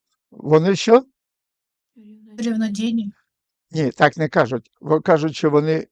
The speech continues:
Speaker 1: рівні, а їх рівнодійно дорівнює чому?
Speaker 3: Нулю.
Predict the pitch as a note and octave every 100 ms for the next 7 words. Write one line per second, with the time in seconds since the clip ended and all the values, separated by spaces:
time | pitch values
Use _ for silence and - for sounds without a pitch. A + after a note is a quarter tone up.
0 | - C#3 F#3 B3+ E3+ B2 A#2+ - _ -
1 | C3+ D#3+ F3 - _ _ - D#3 D3+ D3+
2 | C#3+ C#3 A3+ G#3+ C#3+ B2 C3+ C#3+ F3 E3+
3 | D#3+ C3+ E3 C#3+ A2 - _ _ _ _
4 | _ _ _ _ _ _ _ _ _ _
5 | _ _ _ _ _ _ _ _ _ G#3
6 | F#3+